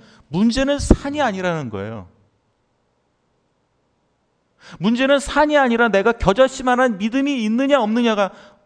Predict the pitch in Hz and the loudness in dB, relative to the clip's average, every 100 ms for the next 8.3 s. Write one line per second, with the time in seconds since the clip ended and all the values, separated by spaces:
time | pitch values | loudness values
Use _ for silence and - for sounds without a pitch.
0 | _ _ _ - 240 269 269 160 165 185 | _ _ _ -2 0 0 -2 -4 -4 -4
1 | 202 196 196 - 262 233 202 190 175 165 | -6 -6 -2 0 0 -2 -4 -4 -4 -6
2 | 151 - - 101 - _ _ _ _ _ | -12 -14 -18 -18 -20 _ _ _ _ _
3 | _ _ _ _ _ _ _ _ _ - | _ _ _ _ _ _ _ _ _ -18
4 | - 185 233 269 277 170 190 208 240 254 | -4 0 2 0 -2 -4 -2 0 0 -2
5 | 160 - _ _ _ _ - 170 262 294 | -6 -12 _ _ _ _ -8 -4 0 0
6 | 277 254 147 135 170 131 87 _ _ _ | 2 2 0 -2 -4 -4 -12 _ _ _
7 | _ _ _ _ - - 277 294 208 139 | _ _ _ _ -2 0 0 0 -2 -2
8 | 135 180 90 | -6 -6 -8